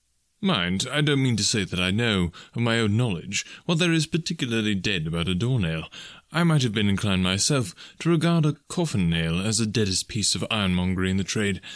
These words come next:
but the wisdom of our ancestors is in the simile, and my unhallowed hand shall not disturb it, or the country is done for.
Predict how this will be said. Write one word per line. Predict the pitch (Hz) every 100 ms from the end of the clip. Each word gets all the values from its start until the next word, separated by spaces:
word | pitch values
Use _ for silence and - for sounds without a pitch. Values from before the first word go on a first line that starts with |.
| - - -
but | 180 - 151
the | 131
wisdom | 131 113 139
of | 139
our | 143 123
ancestors | 113 101 101 - 135 151 151 127
is | 113 113
in | 123
the | 123
simile, | - 95 87 123 147 - - - -
and | 139
my | 147 135 113
unhallowed | 107 123 110 95
hand | 101 131 92 87
shall | 110 110
not | 110
disturb | 98 - - 113 85
it, | 82 - - -
or | -
the | 95
country | - 139 92
is | 85
done | 120 113
for. | - - -